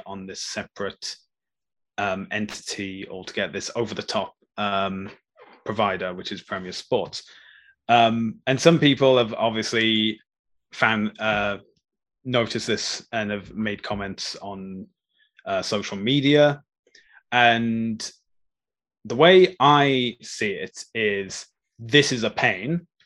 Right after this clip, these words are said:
I'm not gonna deny that, that it, it is gonna be much easier to have, um, everything on one channel. However, I feel that because it's a U S based competition, they've already sorted out their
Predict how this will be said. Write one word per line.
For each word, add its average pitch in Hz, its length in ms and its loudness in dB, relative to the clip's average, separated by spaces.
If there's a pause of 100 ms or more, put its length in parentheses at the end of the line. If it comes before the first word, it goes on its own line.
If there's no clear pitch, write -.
I'm 107 180 -2
not 113 180 -4
gonna 113 180 0
deny 104 400 -4
that, 107 320 -6
that 104 200 -4
it, 104 220 -6
it 117 120 -2
is 110 400 -4 (380)
gonna 113 140 -2
be 107 120 0
much 107 280 -2
easier 110 340 -4
to 110 120 0
have, 101 520 -2 (200)
um, 101 440 -4 (480)
everything 113 400 0
on 107 400 -2
one 107 280 0
channel. 98 520 -4 (760)
However, 160 500 8
I 131 120 2
feel 147 380 2 (120)
that 110 460 0
because 139 300 2
it's 143 180 0
a 127 40 4
U 117 280 0
S - 200 -2
based 107 300 -2
competition, 101 920 -6 (380)
they've 113 280 2
already 113 300 2
sorted 110 440 -2
out 101 340 -2 (120)
their 98 460 -4